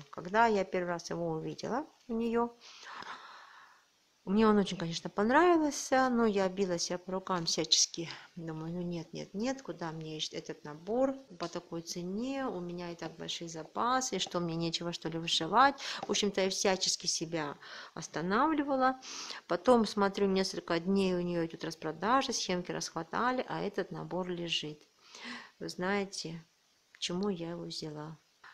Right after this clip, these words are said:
Я сейчас ставлю вам фотографию своего любимого сэмплера, который я вышила, «Брюссельские кружева». И посмотрите, как здорово этот набор будет смотреться рядом с моим сэмплером. Мне кажется, будет шикарно. Здесь тоже кружевные буковки такие идут.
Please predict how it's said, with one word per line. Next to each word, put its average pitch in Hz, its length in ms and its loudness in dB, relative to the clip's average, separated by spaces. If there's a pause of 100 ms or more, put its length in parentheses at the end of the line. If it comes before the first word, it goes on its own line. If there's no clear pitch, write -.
(120)
Я 170 80 -6
сейчас - 240 -2
ставлю 165 380 -6
вам 160 260 -6 (120)
фотографию 160 760 -6
своего 170 400 -4
любимого 160 480 -6
сэмплера, 247 540 -4
который 220 440 -2
я 208 140 0
вышила, 208 480 -2
«Брюссельские 175 640 -6
кружева». 175 680 -6 (560)
И 233 100 -2
посмотрите, 190 840 0
как 208 340 -2
здорово 170 800 0
этот 170 280 -10
набор 202 440 -2
будет 175 280 -6
смотреться 175 600 -4
рядом 185 340 -2
с - 140 -6
моим 180 240 0
сэмплером. 165 640 -2
Мне 175 140 -4
кажется, 180 440 -4
будет 180 240 -10
шикарно. 170 640 -2
Здесь 180 180 -4
тоже - 340 -6
кружевные 180 600 -2
буковки 233 640 -4
такие 240 500 -4
идут. 233 280 -6